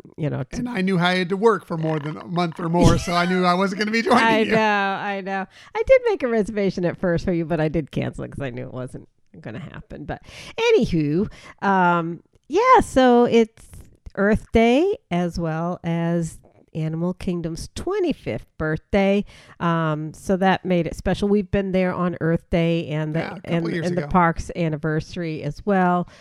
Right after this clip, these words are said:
Speaker 1: Um, and it, you know, it is fun. It is a lot of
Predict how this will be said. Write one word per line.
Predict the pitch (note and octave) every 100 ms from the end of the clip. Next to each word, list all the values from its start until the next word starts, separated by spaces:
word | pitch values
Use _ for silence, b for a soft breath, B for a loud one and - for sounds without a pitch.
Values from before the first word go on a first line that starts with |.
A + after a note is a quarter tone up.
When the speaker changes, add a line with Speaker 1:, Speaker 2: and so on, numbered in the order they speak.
| B B
Speaker 1:
Um, | E3 D3 D3 D#3 - - _ -
and | E3 D#3 -
it, | C#3 -
you | E3
know, | D3 -
it | E3
is | D#3+ - -
fun. | D#3+ D3+ D3 D#3+ -
It | D3+
is | D#3 D3+
a | E3+
lot | D3 C#3+ C#3+
of | C#3+